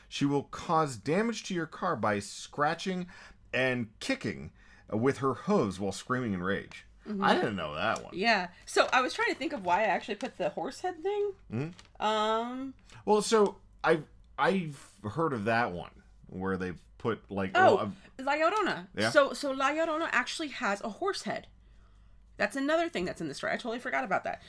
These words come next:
Speaker 2: So she's seen with a white gown,
Speaker 1: Mm-hmm.
Speaker 2: but she has a, a
Speaker 1: Oh,
Speaker 2: horse
Speaker 1: did they,
Speaker 2: head
Speaker 1: like, put a
Speaker 2: instead
Speaker 1: horse
Speaker 2: of
Speaker 1: head on her face or
Speaker 2: Yes.
Speaker 1: something
Speaker 2: So
Speaker 1: like
Speaker 2: the
Speaker 1: that?
Speaker 2: reason, so the reason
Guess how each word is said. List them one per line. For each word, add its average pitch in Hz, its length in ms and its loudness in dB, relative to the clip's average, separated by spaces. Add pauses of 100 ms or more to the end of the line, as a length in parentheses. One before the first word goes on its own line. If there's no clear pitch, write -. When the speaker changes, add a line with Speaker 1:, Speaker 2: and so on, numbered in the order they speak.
Speaker 2:
So 254 240 0
she's 247 240 -4
seen 285 220 -2
with 240 100 -12
a 208 40 -2
white 220 280 2
gown, 175 400 -2 (100)
Speaker 1:
Mm-hmm. 127 280 -2 (720)
Speaker 2:
but - 80 -6
she 285 140 -2
has 220 100 -4
a, - 20 -6 (240)
a - 120 2
Speaker 1:
Oh, 143 160 6
Speaker 2:
horse 135 180 6
Speaker 1:
did 131 80 2
they, 139 140 6
Speaker 2:
head 139 240 0 (100)
Speaker 1:
like, 117 280 0 (100)
put 233 180 2
a - 20 6
Speaker 2:
instead 101 140 2
Speaker 1:
horse 202 140 6
Speaker 2:
of 202 60 -4
Speaker 1:
head 110 120 2
on 190 160 2
her 98 80 -2
face 110 320 -2
or - 20 -2
Speaker 2:
Yes. 240 240 4
Speaker 1:
something 240 120 -2
Speaker 2:
So 240 80 0
Speaker 1:
like 254 80 2
Speaker 2:
the 254 80 0
Speaker 1:
that? 240 40 4
Speaker 2:
reason, - 280 -2
so 269 100 -6
the 254 100 -6
reason 339 220 -2